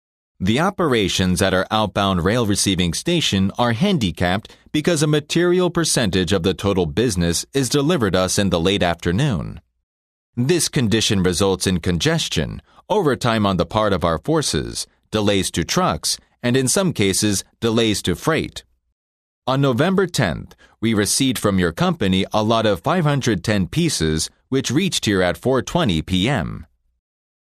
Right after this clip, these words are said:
We solicit your cooperation toward overcoming the undesirable effects arising from late receipt of freight. May we ask that,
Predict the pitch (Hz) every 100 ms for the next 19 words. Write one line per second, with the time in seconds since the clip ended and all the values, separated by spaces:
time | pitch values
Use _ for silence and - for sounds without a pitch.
0 | - 147 226 - 156 135 - 139 104 104
1 | - 98 98 95 85 110 110 95 85 98
2 | 92 90 123 156 143 - 139 117 92 90
3 | 98 92 90 95 95 90 87 80 73 135
4 | 104 82 104 98 156 - 92 95 85 92
5 | 110 92 92 - 151 80 90 82 - 165
6 | 69 - - _ _ _ _ _ _ _
7 | - 110 202 214 196 - 135 95 - 85
8 | 82 78 -